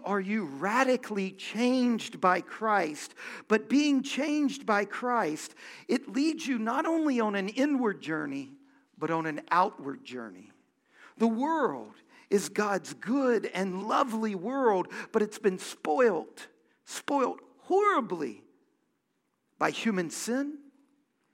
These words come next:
and by some vague,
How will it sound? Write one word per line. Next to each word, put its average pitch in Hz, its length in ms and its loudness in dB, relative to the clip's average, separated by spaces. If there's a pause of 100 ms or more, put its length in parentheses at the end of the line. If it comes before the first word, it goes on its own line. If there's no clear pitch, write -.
(760)
and 208 200 -4
by 208 200 0
some 247 720 2
vague, 202 760 -2